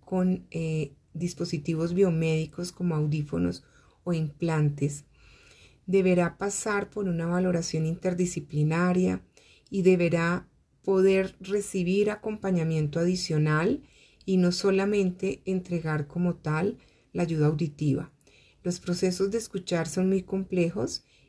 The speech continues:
y por lo tanto se requiere muchas veces hacer entrenamientos auditivos, hacer, eh, trabajos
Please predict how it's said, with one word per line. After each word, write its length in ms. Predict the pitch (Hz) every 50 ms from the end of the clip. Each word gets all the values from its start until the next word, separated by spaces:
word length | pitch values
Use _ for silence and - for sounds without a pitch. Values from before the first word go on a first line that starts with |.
| _ _
y 120 | - 220 214
por 260 | - - 208 208 196
lo 160 | 202 208 214
tanto 480 | - - 214 202 180 180 180 180 180 185
se 180 | - - 190
requiere 420 | 185 180 170 147 - 170 170 165 165
muchas 680 | 170 180 190 208 220 240 240 226 226 - 196 196 190 185
veces 480 | 196 190 175 180 - 220 240 - - _ _ _ _ _ _ _ _
hacer 380 | - 180 180 180 - 175 170 165
entrenamientos 1160 | 165 170 - - 180 175 175 170 160 156 160 160 156 156 156 147 - - 160 170 - - - _ _ - _ _ _ -
auditivos, 920 | 180 175 180 180 175 160 147 - - 175 165 160 151 160 202 247 247 - - _ _ _ _ _ _ _ -
hacer, 520 | 175 165 - - 180 165 160 160 156 151 -
eh, 420 | - 170 175 175 180 175 170 - - _ _
trabajos 960 | - 185 175 170 165 160 165 180 196 214 214 - - 165 160 165 180 - -